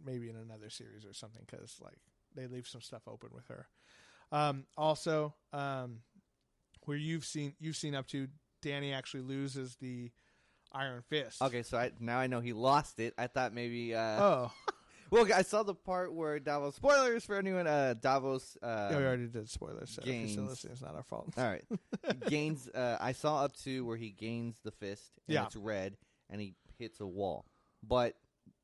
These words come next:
Speaker 2: you know, Dany's tied up, and he hasn't awoken, but
Speaker 1: Oh, well,
Speaker 2: I mean, it's not,
Speaker 1: spoiler
Speaker 2: not
Speaker 1: to
Speaker 2: much
Speaker 1: you.
Speaker 2: of a stretch. I,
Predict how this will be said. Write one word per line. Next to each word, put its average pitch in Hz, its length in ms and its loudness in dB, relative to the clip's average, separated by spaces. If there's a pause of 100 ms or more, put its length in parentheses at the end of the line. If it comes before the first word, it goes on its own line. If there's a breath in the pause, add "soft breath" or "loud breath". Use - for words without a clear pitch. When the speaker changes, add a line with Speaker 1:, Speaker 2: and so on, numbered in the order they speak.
(140)
Speaker 2:
you 123 160 -6
know, 110 100 -2
Dany's 123 440 -2
tied 107 260 -4
up, 104 180 0
and 101 80 -6
he 101 80 -8
hasn't 98 280 -10
awoken, 87 400 -10
but 82 120 -12 (140)
Speaker 1:
Oh, 143 520 4
well, 139 280 6
Speaker 2:
I 240 80 4
mean, 285 160 2
it's 214 200 -4
not, - 100 6
Speaker 1:
spoiler 151 240 10
Speaker 2:
not 139 100 6
Speaker 1:
to 143 60 2
Speaker 2:
much 139 80 4
Speaker 1:
you. 170 200 6
Speaker 2:
of 143 60 2
a 131 40 0
stretch. 180 680 0
I, 151 220 0